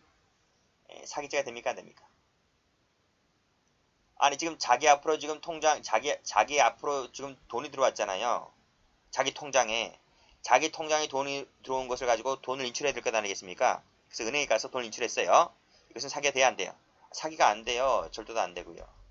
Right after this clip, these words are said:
그러니까 내 통장에 들어온 돈을 내가 인출한 건데. 앞에서 했잖아요. 밑에 해설도 나와 있죠. 예금 채권 취득에 따라서 내가 사용 권한 있는 사람이기 때문에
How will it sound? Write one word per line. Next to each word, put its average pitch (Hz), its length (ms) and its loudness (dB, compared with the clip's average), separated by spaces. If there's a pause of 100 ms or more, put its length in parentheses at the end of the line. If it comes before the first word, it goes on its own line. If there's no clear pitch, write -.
(1160)
그러니까 131 200 -2
내 107 40 0
통장에 139 340 0
들어온 127 220 -4
돈을 123 260 -6
내가 107 160 4
인출한 104 320 -6
건데. 92 300 -6 (1400)
앞에서 - 280 -14
했잖아요. 107 440 -8 (1300)
밑에 135 240 -4
해설도 143 240 -6
나와 110 220 4
있죠. 117 280 -4 (460)
예금 143 300 -2
채권 139 340 -4
취득에 143 300 -6
따라서 117 320 2
내가 120 280 0 (380)
사용 156 300 2
권한 139 180 4
있는 131 160 -6
사람이기 127 380 -2
때문에 117 520 -4